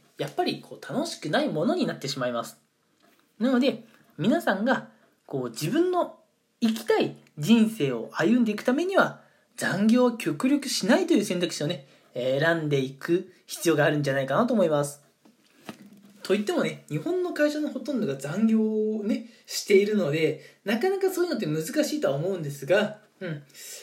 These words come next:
まあ、日々ね、残業しない努力だとか、残業が全くない会社に飛び込んでみるとか、あるいはね、もう自分で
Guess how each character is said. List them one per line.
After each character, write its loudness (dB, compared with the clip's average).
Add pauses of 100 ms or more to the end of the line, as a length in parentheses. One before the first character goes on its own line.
(140)
ま -2
あ、 -6 (120)
日 -2
々 0
ね、 -6
残 -4
業 -2
し -8
な -2
い -6
努 2
力 0
だ 2
と -6
か、 -16 (560)
残 -2
業 4
が 2 (200)
全 -2
く -2
な 0
い -2
会 -2
社 -6
に -2
飛 -6
び 0
込 0
ん 0
で 4
み 2
る 0
と 0
か、 -4 (760)
あ 0
る 2
い 2
は -2
ね、 -4 (140)
も 0
う 0
自 -4
分 -2
で -2